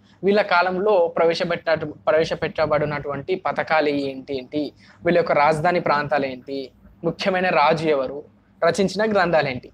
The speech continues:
ఓకేనా? ఇవి గుర్తుపెట్టుకోండి. నెక్స్ట్ వచ్చేసి మనకు తెలంగాణ మూవ్‌మెంట్. తెలంగాణ మూవ్‌మెంట్ రావడానికి రీజన్ ఏంటి, తెలంగాణ మూవ్‌మెంట్లో ఎవరెవరు పార్టిసిపేట్ చేశారు, అదేవిధంగా తెలంగాణ మూవ్‌మెంట్లో రచ-, ఆ తెలంగాణ మూవ్‌మెంట్లో వచ్చినటువంటి ఉద్యమాలు ఏంటి? ఎగ్జాంపుల్ మిలియన్ మార్చ్ ఎప్పుడు జరిగింది, మిలియన్ మార్చ్ ఎక్కడ జరిగింది,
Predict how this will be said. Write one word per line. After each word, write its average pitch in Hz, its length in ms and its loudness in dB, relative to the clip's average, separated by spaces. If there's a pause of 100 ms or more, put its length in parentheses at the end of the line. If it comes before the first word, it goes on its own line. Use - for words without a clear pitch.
(400)
ఓకేనా? 147 220 -4 (300)
ఇవి 220 120 4
గుర్తుపెట్టుకోండి. 147 720 0 (380)
నెక్స్ట్ 220 240 2
వచ్చేసి 226 580 2 (160)
మనకు 190 280 2
తెలంగాణ 226 520 2
మూవ్‌మెంట్. 185 460 2 (600)
తెలంగాణ 240 400 4
మూవ్‌మెంట్ 226 320 0
రావడానికి 190 580 2
రీజన్ 170 340 2
ఏంటి, 156 240 -4
తెలంగాణ 196 440 2
మూవ్‌మెంట్లో 180 400 -4
ఎవరెవరు 185 320 2
పార్టిసిపేట్ 170 680 -2
చేశారు, 147 540 -2 (360)
అదేవిధంగా 226 340 2
తెలంగాణ 226 500 0
మూవ్‌మెంట్లో 202 960 0
రచ-, 170 360 -2
ఆ 170 220 4
తెలంగాణ 185 460 0
మూవ్‌మెంట్లో 185 440 -4
వచ్చినటువంటి 170 540 -10
ఉద్యమాలు 175 420 0
ఏంటి? 123 200 -8
ఎగ్జాంపుల్ - 1120 -6
మిలియన్ 175 300 2
మార్చ్ 156 300 2
ఎప్పుడు 147 200 -4
జరిగింది, 143 380 0
మిలియన్ 160 260 0
మార్చ్ 156 240 -2
ఎక్కడ 147 200 -2
జరిగింది, 135 480 -4